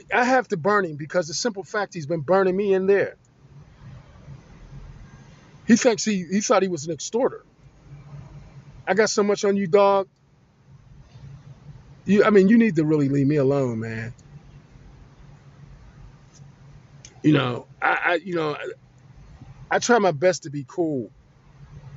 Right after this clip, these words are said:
but I can't. I gotta get mine too.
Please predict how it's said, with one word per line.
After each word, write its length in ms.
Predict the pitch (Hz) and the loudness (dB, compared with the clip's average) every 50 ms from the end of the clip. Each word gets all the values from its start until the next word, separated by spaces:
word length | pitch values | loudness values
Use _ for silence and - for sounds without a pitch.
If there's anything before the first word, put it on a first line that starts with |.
| - - - | -20 -8 -4
but 100 | 120 139 | -2 -2
I 80 | 135 | -2
can't. 380 | 127 - - 196 175 139 - - _ _ - _ _ _ _ _ - - - | -2 0 0 2 2 2 -2 -6 _ _ -20 _ _ _ _ _ -20 -16 -6
I 100 | - 160 | -4 -2
gotta 220 | 151 165 156 147 143 | 0 2 0 2 0
get 180 | 147 147 135 | 0 -2 -2
mine 300 | 151 151 143 135 123 123 | -2 -2 -2 -2 -2 -4
too. 340 | 117 - - 170 131 101 - | -6 -2 -2 -2 -2 -2 -8